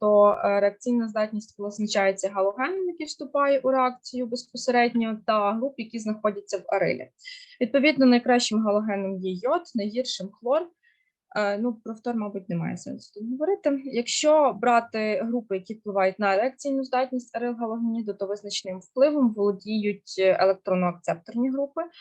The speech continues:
в орто- чи параположенні до галогену. Тому загальний принцип виглядає дуже спрощено і легко, типу, йодиди реагують класно, хлориди гірше, але якщо ввести, наприклад, нітрогрупу в орто, е, положення, то ефект чудовий.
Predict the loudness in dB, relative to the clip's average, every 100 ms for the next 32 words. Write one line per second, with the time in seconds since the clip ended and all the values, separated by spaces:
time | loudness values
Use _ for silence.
0 | -20 _ -8 -4 2 4 4 4 2 2
1 | -2 0 4 4 2 -2 -4 -2 -4 -4
2 | -6 -6 -6 -8 -6 -8 -10 _ -20 _
3 | 4 6 6 6 6 4 4 0 0 -2
4 | -2 0 2 4 4 2 -4 -4 0 2
5 | 2 -2 -4 -2 -2 -4 -4 -4 0 0
6 | 0 -2 -4 -2 -4 -6 -4 -2 -2 -2
7 | -2 -2 -2 -4 -6 -10 -6 2 4 4
8 | 2 -2 -2 0 0 0 -6 -6 -6 -6
9 | -6 -6 -6 -4 -2 0 0 0 -2 -4
10 | -4 -2 -2 -4 -10 -6 -6 -2 -2 0
11 | 0 0 -4 -4 -6 -6 -8 -2 0 0
12 | -2 -4 -4 -6 -4 0 2 2 -2 -2
13 | -4 -4 -6 -12 _ -10 -2 -2 -2